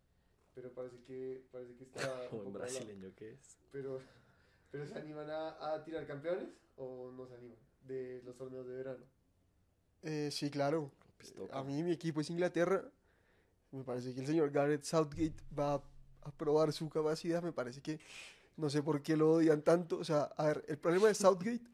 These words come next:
Speaker 3: <laughs> fue Marcus Rashford,
Speaker 1: No.
Speaker 3: que se comió un penal.
Speaker 2: No sé,
Speaker 3: Ese
Speaker 2: no
Speaker 3: fue el,
Speaker 2: sé.
Speaker 1: No, no.
Speaker 3: ese fue el problema del man. Si no, el man sería campeón de Europa.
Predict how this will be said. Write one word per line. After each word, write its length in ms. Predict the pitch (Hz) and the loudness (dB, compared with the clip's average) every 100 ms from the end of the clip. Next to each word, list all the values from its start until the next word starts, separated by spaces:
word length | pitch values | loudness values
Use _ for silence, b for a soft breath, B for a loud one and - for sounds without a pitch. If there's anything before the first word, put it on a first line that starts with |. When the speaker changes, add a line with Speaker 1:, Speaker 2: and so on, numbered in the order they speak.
| _ | _
Speaker 3:
<laughs> 220 | _ _ | _ _
fue 200 | - 156 | 0 2
Marcus 420 | 147 156 147 156 | 4 4 2 0
Rashford, 440 | 151 175 - 120 120 _ _ _ _ - | 2 2 0 -12 -14 _ _ _ _ -20
Speaker 1:
No. 640 | 156 - 220 277 151 123 - | -10 -4 -2 0 -4 -8 -2
Speaker 3:
que 380 | 165 165 156 143 | 2 4 4 2
se 160 | 147 | 0
comió 240 | - 143 156 | 0 2 2
un 80 | 151 | 4
penal. 420 | 156 175 135 147 _ _ _ _ _ _ _ _ | 8 10 8 0 _ _ _ _ _ _ _ _
Speaker 2:
No 400 | 107 107 101 95 | -16 -16 -16 -20
sé, 320 | - - 98 92 | -20 -20 -16 -10
Speaker 3:
Ese 140 | 143 | -8
Speaker 2:
no 60 | 151 | -6
Speaker 3:
fue 120 | 156 | -6
el, 40 | 147 | -8
Speaker 2:
sé. 60 | - 139 139 | -12 -20 -16
Speaker 1:
No, 160 | 131 - - | -16 -16 -8
no. 120 | 139 | -4
Speaker 3:
ese 160 | 151 | 2
fue 80 | 151 | 4
el 80 | 165 | 6
problema 420 | 170 170 190 208 | 10 10 10 8
del 140 | 196 160 | 6 8
man. 180 | 185 156 | 6 6
Si 120 | 151 | 4
no, 80 | 190 | 4
el 80 | |
man 140 | 208 185 | 6 4
sería 180 | 165 180 | 2 2
campeón 340 | 180 190 180 | 0 2 2
de 60 | 156 | 2
Europa. 380 | 170 180 - | 0 -2 -6